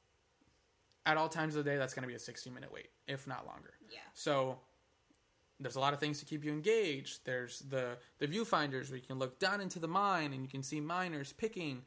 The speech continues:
Speaker 1: and you have these little cranky wheel things that show a, a stop motion image of a horse running
Speaker 2: Mm-hmm.
Speaker 1: or the birds in the
Speaker 2: Yes,
Speaker 1: cages.
Speaker 2: I
Speaker 1: If you
Speaker 2: love the
Speaker 1: look,
Speaker 2: birds.
Speaker 1: if you look at a lot of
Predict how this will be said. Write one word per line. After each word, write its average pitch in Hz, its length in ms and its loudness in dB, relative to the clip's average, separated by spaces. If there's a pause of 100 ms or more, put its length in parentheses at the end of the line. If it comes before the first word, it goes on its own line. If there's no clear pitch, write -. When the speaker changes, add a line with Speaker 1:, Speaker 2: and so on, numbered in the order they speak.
(340)
Speaker 1:
and 143 220 0
you 139 80 0
have 139 320 2
these 135 160 -4
little 139 140 0
cranky 214 520 -2
wheel 156 320 2
things 139 400 -8
that - 140 -10
show 151 480 2 (280)
a, 143 200 4 (520)
a 143 300 2 (100)
stop 170 300 4
motion 156 520 -2 (360)
image 156 360 0
of 143 120 -2
a 139 60 2
horse 165 500 0
running 151 520 2
Speaker 2:
Mm-hmm. 226 420 -12
Speaker 1:
or 147 120 0
the 143 100 -4
birds 185 400 2
in 156 60 -4
the 156 80 0
Speaker 2:
Yes, 190 300 4
Speaker 1:
cages. 143 220 2
Speaker 2:
I 147 60 2
Speaker 1:
If 143 60 -2
you 175 80 6
Speaker 2:
love 175 80 2
the 202 60 6
Speaker 1:
look, 214 100 4
Speaker 2:
birds. 233 460 -2
Speaker 1:
if 156 140 -2
you 175 80 2
look 185 240 -2
at 151 220 2
a 143 60 -2
lot 143 200 2
of 139 240 -2